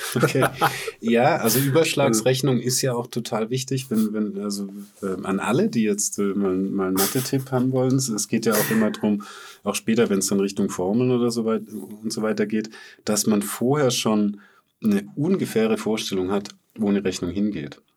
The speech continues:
Wenn's dann, <laughs> wenn man halt bei einer, bei einer Formel irgendwie rausbekommt, dass x gleich, ähm, eins Komma drei sieben acht fünf neun ist, dann sollte man irgendwie, ähm,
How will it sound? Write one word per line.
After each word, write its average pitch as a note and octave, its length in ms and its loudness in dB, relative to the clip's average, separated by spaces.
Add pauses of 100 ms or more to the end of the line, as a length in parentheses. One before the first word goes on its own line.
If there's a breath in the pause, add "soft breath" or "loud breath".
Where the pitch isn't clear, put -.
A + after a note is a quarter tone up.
(100)
Wenn's G2 400 -2
dann, G2 240 2
<laughs> - 340 -2 (160)
wenn G2+ 120 2
man G2 160 2
halt F#2+ 180 -2 (580 loud breath)
bei G2+ 80 2
einer, G#2 160 4
bei G2+ 120 0
einer G2+ 120 2
Formel G#2+ 280 0
irgendwie G#2 420 2
rausbekommt, G2+ 640 -2
dass - 380 -2
x - 400 -4
gleich, G2 520 -2
ähm, G2 380 0
eins G2+ 240 -2
Komma G2+ 240 0
drei G2 300 -2
sieben G2+ 340 0
acht G2 240 -4
fünf F#2+ 400 -4
neun G#2 360 2
ist, C3+ 300 -4
dann G#2 140 0
sollte G#2 300 0
man G2 180 0
irgendwie, G2+ 560 0
ähm, F#2 560 -2